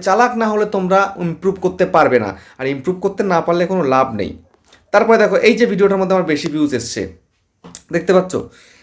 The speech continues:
এই যে রিসেন্টলি পাঁচ দিন আগে দিয়েছিলাম এক নম্বর র্যাঙ্কিং, ছ হাজার চারশো, ছয় পয়েন্ট সাত হচ্ছে এইটার ইমপ্রেশন, ক্লিক থ্রু রেট, অ্যাভারেজ ভিউ ডিউরেশন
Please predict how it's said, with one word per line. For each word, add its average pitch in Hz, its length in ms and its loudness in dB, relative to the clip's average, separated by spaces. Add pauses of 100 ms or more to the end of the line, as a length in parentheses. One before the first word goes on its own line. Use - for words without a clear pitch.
(140)
এই 170 120 0
যে 156 60 2
রিসেন্টলি 220 520 2
পাঁচ 202 200 4
দিন 208 80 -4
আগে 208 200 2
দিয়েছিলাম 208 320 2
এক 190 180 0
নম্বর 190 200 -2
র্যাঙ্কিং, 185 320 0 (320)
ছ - 40 -14 (100)
হাজার 175 260 4
চারশো, 180 320 2 (140)
ছয় 151 200 0
পয়েন্ট 165 200 0 (100)
সাত 156 240 2
হচ্ছে 175 260 -4 (420)
এইটার 165 300 4 (840)
ইমপ্রেশন, 180 300 -4
ক্লিক 180 200 2
থ্রু 214 140 2
রেট, 240 180 8
অ্যাভারেজ 165 300 2
ভিউ 180 100 -2
ডিউরেশন 185 260 0